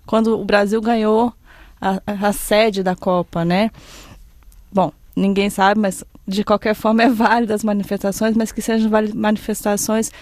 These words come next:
não violentas, né? Eu levei meu filho de três anos pro jogo do Brasil e Japão, e eu fui a pé da minha casa até o estádio, por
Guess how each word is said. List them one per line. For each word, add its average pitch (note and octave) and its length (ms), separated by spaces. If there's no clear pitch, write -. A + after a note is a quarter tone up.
não B3 320
violentas, F#3 720
né? G3 240
Eu G#3 100
levei G#3 300
meu A3+ 180
filho A3 300
de G#3+ 100
três G#3+ 320
anos A3+ 360
pro G#3+ 200
jogo G#3 380
do G3 160
Brasil G3 500
e G3+ 60
Japão, G#3+ 560
e G#3 760
eu G3 80
fui A#3+ 160
a B3+ 100
pé A#3+ 320
da G#3 140
minha G#3 160
casa A3+ 360
até G#3+ 200
o G#3 40
estádio, C4 680
por G3 200